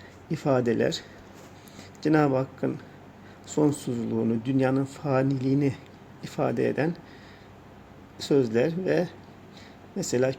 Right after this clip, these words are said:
küllü nefsin zâikatül mevt de bir ayet olarak da bazı kabir taşlarının üstünde yazılabiliyor. Evet.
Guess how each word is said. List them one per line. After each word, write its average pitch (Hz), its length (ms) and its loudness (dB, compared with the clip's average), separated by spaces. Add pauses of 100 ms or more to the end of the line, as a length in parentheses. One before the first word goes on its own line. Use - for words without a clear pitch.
küllü 135 340 0
nefsin 135 500 -2
zâikatül 131 520 0
mevt 123 280 0 (240)
de 127 140 0 (600)
bir 156 160 0
ayet 131 300 2
olarak 117 400 -4
da 147 120 0 (460)
bazı 127 360 -2
kabir 139 220 -2
taşlarının 123 480 -4
üstünde 123 540 -4 (300)
yazılabiliyor. 131 840 -2 (2250)
Evet. 165 240 -4